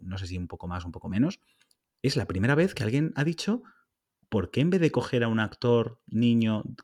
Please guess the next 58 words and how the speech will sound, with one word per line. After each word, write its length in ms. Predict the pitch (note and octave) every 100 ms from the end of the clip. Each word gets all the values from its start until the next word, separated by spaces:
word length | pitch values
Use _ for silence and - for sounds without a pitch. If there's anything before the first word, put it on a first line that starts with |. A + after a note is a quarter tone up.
| -
cuando 320 | A2 G#2 G2+
un 100 | G#2
personaje 340 | G#2+ - A2+ G#2+
es 60 |
pequeño 340 | - G2+ A2 G2+
y 40 |
luego 180 | A2+ A2+
coger 280 | G#2 - G#2+
a 40 |
un 120 | G#2+
actor 280 | G#2 - G#2
diferente 600 | G#2+ G#2 G#2 G#2 G2+ G#2 - -
cuando 220 | - A2 G#2+
es 80 |
mayor, 300 | G2+ G#2 G#2 - _ _
por 200 | - F2
qué 120 | - C3
no 80 |
lo 140 | G#3 B2+
ruedo 280 | G2+ G#2+ G2+
a 60 |
lo 80 | G2
largo 440 | G2+ G2+ F#2 F2+ _ _ _ _
de 200 | A2 G2+
doce 300 | G2+ - G2
años 440 | G2 G2 F2+ - _ _ _
y 120 | A2+
veo 260 | A2+ A2+ A2
cómo 180 | G#2+ G2+
van 140 | G2+
cambiando? 420 | G2 G2 G2+ G2+
Porque 200 | - F#2+
además, 180 | F2+ C#3
claro, 180 | D3 C3+
se 140 | G2
centran 320 | A2+ B2 C#3
mucho 320 | C#3+ C#3+ - C#3
en 60 |
lo 80 | A#2
del 180 | G#2 G2+
niño 260 | A#2+ C#3+
que 60 | C3+
va 120 | B2
creciendo 280 | C3 A#2+ C3+
poco 200 | C3+ -
a 60 | G2+
poco, 200 | A#2+ -
pero 100 | C3+
es 60 |
que 80 | -
el, 120 | B2+ -
el 160 | F2
resto 220 | F2+ - A#2
de 40 |
actores 280 | - A#2+ D#3
también 260 | G3+ A3+
van 80 | G#3+
cambiando. 440 | - B2+ D#4+ -